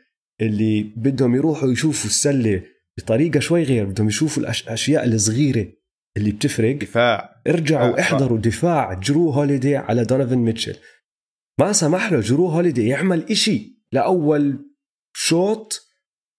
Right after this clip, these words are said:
Speaker 1: ونص الثاني.
Speaker 2: صحيح.
Speaker 1: ملزق فيه وين ما يروح، صعب عليه الحياة كتير.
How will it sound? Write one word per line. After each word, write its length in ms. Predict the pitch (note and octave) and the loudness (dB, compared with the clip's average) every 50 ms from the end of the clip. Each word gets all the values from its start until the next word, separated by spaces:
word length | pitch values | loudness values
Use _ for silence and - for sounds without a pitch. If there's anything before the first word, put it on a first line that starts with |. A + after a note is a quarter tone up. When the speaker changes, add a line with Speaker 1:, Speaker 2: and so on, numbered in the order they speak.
| - | -2
Speaker 1:
ونص 340 | B2 B2+ E3 G3 F3+ - - | 0 2 2 2 0 0 -2
الثاني. 560 | D#3 - - - C3 G#2 F#2+ F#2 E2+ E2+ - _ _ _ _ _ _ _ _ _ _ _ _ _ _ _ _ _ _ _ _ - - | -2 -2 0 0 0 0 0 -2 -4 -6 -12 _ _ _ _ _ _ _ _ _ _ _ _ _ _ _ _ _ _ _ _ -18 -14
Speaker 2:
صحيح. 280 | F2+ F#2 E2+ - _ _ - | -14 -14 -14 -14 _ _ -2
Speaker 1:
ملزق 640 | G#2+ G2+ A#2+ D#3+ G3 G#3+ G3 F3 D#3+ D3 C3+ A#2+ - | 0 2 2 2 2 2 0 2 2 2 0 0 -4
فيه 400 | - - F#3 G#3+ A3 G#3 D#3 B2+ | -6 -2 -2 0 0 2 0 2
وين 220 | A#2 D3 F#3 G#3+ | 2 2 0 2
ما 140 | A3 G#3 G#3+ | 2 2 2
يروح، 420 | G#3 G3 F3+ G3 F#3 C3+ - - - | 2 2 2 2 0 0 -2 -4 -4
صعب 480 | - - F#3 F3 E3 D3 D#3+ C#3 A2 | -2 0 0 2 2 2 0 0 0
عليه 200 | G#2 B2+ E3 F#3 | 0 2 2 2
الحياة 360 | F3 - - C3+ C#3+ D#3+ D#3+ | 0 0 0 0 0 0 0
كتير. 720 | C#3 - - - D#3 D#3+ D#3 C#3 A#2+ - - - - _ | -2 -4 -4 -2 0 2 2 2 0 0 -4 -8 -18 _